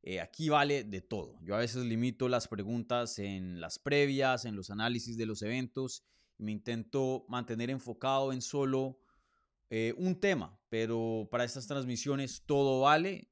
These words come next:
incluso me preguntan de fútbol, de otras cosas, no necesariamente tiene que ser de las artes marciales mixtas. E-, este programa es de ustedes, ustedes deciden acá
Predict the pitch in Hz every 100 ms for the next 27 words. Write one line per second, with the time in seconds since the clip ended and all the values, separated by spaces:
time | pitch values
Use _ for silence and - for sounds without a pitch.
0 | - 95 - 127 - 127 131 - _ _
1 | 101 101 107 101 98 113 110 - 180 170
2 | 175 165 104 - 113 - 170 175 165 117
3 | 120 123 107 110 104 113 113 113 - 117
4 | 113 101 92 - 107 - _ _ _ -
5 | 107 107 - 117 107 110 107 95 90 101
6 | 92 92 - 80 104 104 120 113 117 113
7 | 107 104 113 110 101 110 - 117 85 -
8 | - - 104 110 107 92 113 110 113 _
9 | _ _ - 92 110 113 113 -